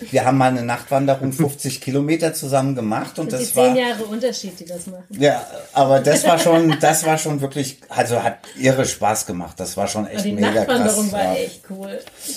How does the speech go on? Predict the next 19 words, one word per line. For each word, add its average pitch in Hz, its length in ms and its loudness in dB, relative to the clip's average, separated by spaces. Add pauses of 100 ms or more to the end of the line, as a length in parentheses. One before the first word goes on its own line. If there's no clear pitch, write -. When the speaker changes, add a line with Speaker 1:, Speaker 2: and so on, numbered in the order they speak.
(160)
Speaker 1:
Ne, 139 300 6
und 127 200 0
so, 135 220 6
also 123 260 2
ich 123 120 -2
hab 135 140 4
mittlerweile 127 480 4
da 120 160 2
auch - 140 -4
wirklich - 260 -8
Blut 135 300 -8
geleckt, 80 440 -10
so, 78 300 -8 (400)
äh, 104 120 0 (420)
äh, 90 60 -4
auch 92 240 2
diese 92 360 -10
Wa-, 92 240 -8
Wandern, 117 500 -2